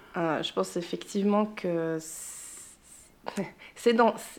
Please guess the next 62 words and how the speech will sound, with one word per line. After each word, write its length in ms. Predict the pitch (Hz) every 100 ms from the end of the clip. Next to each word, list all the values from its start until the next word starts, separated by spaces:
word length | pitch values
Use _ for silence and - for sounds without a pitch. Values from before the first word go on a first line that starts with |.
| - -
Il 120 | 214
faut, 260 | - 269 233
il, 140 | 196 -
il 100 | -
faut 160 | -
essayer, 600 | 247 220 208 185 247 220 -
en 100 | 185
tout 140 | -
cas, 260 | 190 208 190
parce 280 | 175 180 -
que 160 | 190
c'est 160 | 190 214
facile 340 | 220 214 220
à 80 | 214
dire 180 | 226 285
et 80 | 240
quelque 280 | 202 208
part, 180 | 214 262
je 100 | 240
rejoins 220 | 208 202
les 140 | 214 208
propos 260 | 208 202
de 80 | 202
Christophe 580 | - 196 - 233 240 240
sur, 380 | - - 196 190
euh, 100 | 180
le 140 | 175
fait 220 | 180 240
que 100 | 233
quand 300 | 196 196 196
on 100 | 190
est 80 | 185
là, 180 | 190 226
pourquoi 300 | 220 - 226
on 60 | 202
est 100 | 185
là, 140 | 202
pourquoi 300 | 196 - 196
on 40 |
le 140 | 185 175
fait 340 | - 226 220
et 120 | 214
qu'il 120 | 214 208
faut 140 | 220
arrêter 300 | 190 202 226
de 60 | 190
blablater 500 | 202 185 185 226 226
parce 180 | 185
que 160 | - 180
ça 160 | 180 196
saoule 300 | - 214 214
tout 100 | 220
le 80 | 220
monde, 200 | 175 160
finalement. 420 | - 170 165 170
On, 220 | 214 220 226
on 40 |
est 80 | 226
vraiment 260 | 214 220
dans 140 | 220 202
cette 180 | 202 190
époque 260 | 180 247